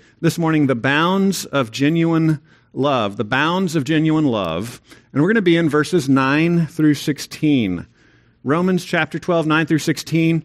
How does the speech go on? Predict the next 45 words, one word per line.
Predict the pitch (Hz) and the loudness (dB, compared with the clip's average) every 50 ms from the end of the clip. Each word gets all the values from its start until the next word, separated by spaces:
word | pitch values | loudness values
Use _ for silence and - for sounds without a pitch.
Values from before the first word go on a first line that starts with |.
| - - - - | -8 -16 -20 -20
It's | _ - | _ -16
page | - - 226 247 233 170 160 | -6 -2 0 0 0 -2 -2
nine | 170 156 156 185 202 | -2 -2 0 0 -2
forty-eight | 185 - 202 202 196 170 151 135 143 175 196 208 - - _ | -2 0 0 2 4 4 4 4 4 4 2 0 -2 -8 _
in | 160 151 147 | -2 0 0
the | 143 123 | 0 0
black | 131 143 156 170 147 | 0 0 0 -2 -2
Bibles | 139 165 175 180 180 185 170 - | -2 0 0 0 0 -2 -2 -2
that | - 165 156 | -4 -2 0
you'll | 165 160 156 | 0 0 0
see | - - 180 180 | 0 0 0 0
under | 180 175 175 | 2 2 0
the | 160 156 | 0 -2
chairs. | - - 160 160 185 226 240 - | -2 0 0 2 2 2 2 0
If | 151 - - | -4 -4 -2
you | 139 | 0
wanna | 135 147 139 131 | 0 2 0 0
grab | 120 135 131 139 151 151 | 0 0 0 0 0 0
one | 165 165 | -2 -2
of | 165 | 0
those | 165 151 139 | 0 -2 0
Bibles | 160 151 156 160 170 151 | 0 0 0 0 -2 -4
and | 139 127 | -6 -8
follow | - - 143 143 147 147 | -6 -4 -2 -2 0 0
along | 143 139 139 139 151 | 0 0 0 0 0
with | 151 143 - | -2 -2 -2
us, | 156 156 147 - - - - - - - _ _ | -2 -2 -2 -6 -12 -18 -20 -20 -20 -20 _ _
page | - 135 - - | -2 -2 0 0
nine | 147 156 175 185 | 0 2 2 2
forty-eight, | - 190 185 170 165 160 160 165 - | 2 2 4 4 4 4 2 2 0
Romans | 139 160 175 202 208 - | -2 -2 0 0 -2 -2
chapter | - 202 180 - 180 | 0 -2 0 0 -2
twelve, | 160 - 170 156 160 156 139 | -4 -2 0 0 0 0 0
verses | 160 147 - - 139 117 117 | -2 -4 -4 -4 -6 -4 -2
nine | 131 135 139 147 160 165 170 180 175 180 170 - _ _ - _ _ _ | 0 0 2 2 2 2 0 0 0 -2 -4 -6 _ _ -20 _ _ _
through | _ 139 135 127 | _ 0 0 0
sixteen, | - - 131 - - - 170 175 170 151 | 0 -2 -4 -6 -2 -2 0 0 2 2
the | 135 127 | 0 0
bounds | 98 113 113 160 180 196 202 185 156 147 143 143 143 127 - | -2 -2 -2 -2 0 2 2 2 0 0 0 0 -2 -2 -2
of | - 139 127 | -4 -4 -4
genuine | 117 - 151 156 160 156 151 147 143 135 131 | -2 -2 0 0 2 2 2 2 4 2 2
love. | 131 139 151 143 127 113 120 | 2 2 2 0 0 -2 -4
The | 131 123 | -6 -8
title | - - - 190 208 226 226 180 143 127 131 165 170 156 - - - - - - _ _ _ | -8 -6 -4 -2 0 2 2 2 2 2 2 2 0 -2 -8 -16 -20 -20 -20 -20 _ _ _
indicates | - 185 208 190 196 185 - - 139 120 113 139 156 - - - - - - | 0 0 2 2 2 0 0 0 0 2 2 2 0 -2 -6 -10 -10 -10 -12